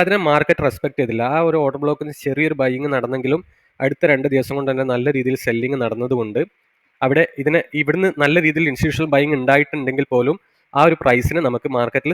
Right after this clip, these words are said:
സപ്പോർട്ട് ചെയ്യാൻ പറ്റിയിട്ടില്ല. So the market is thinking that the stock is, you know, not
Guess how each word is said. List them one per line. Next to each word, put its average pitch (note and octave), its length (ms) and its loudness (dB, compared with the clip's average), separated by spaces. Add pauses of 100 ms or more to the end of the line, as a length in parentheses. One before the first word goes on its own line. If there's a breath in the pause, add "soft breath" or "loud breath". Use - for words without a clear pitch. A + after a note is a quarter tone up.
സപ്പോർട്ട് B2 260 -2
ചെയ്യാൻ B2 180 0
പറ്റിയിട്ടില്ല. A2+ 400 -4 (100)
So D#3 140 0
the D3 140 -4
market D3 360 0
is F3+ 80 -4 (120)
thinking C#3+ 320 -2
that C#3+ 160 4 (460 soft breath)
the C#3 80 6 (140)
stock C#3+ 240 0 (120)
is, D#3 80 6 (120)
you C3 80 -2
know, C3+ 120 -2 (200)
not C#3+ 160 0